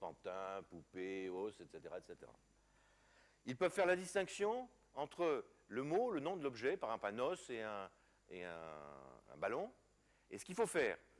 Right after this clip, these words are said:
aller le chercher, ou bien rester en signalement à côté. Donc la distinction entre le nom d'un objet et l'action effectuée, c'est-à-dire un verbe. Dernière, euh, remarque sur ce langage de, des chiens, sur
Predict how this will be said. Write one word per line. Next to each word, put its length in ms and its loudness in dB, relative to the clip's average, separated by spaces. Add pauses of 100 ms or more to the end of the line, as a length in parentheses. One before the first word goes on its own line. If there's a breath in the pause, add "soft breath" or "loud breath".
(100)
aller 140 4
le 60 0
chercher, 520 0 (220 soft breath)
ou 60 -8
bien 160 0
rester 260 2
en 60 0
signalement 440 0
à 60 4
côté. 400 0 (340)
Donc 140 -2
la 80 2
distinction 400 -2
entre 200 -4
le 80 0
nom 180 0
d'un 140 0
objet 300 -4 (280 loud breath)
et 80 -2
l'action 320 4
effectuée, 320 -2
c'est-à-dire 240 0
un 80 2
verbe. 260 -2 (1700 soft breath)
Dernière, 360 4
euh, 320 4
remarque 300 2
sur 180 -2
ce 120 -4
langage 420 4
de, 320 -2
des 140 -6
chiens, 320 -2
sur 180 -6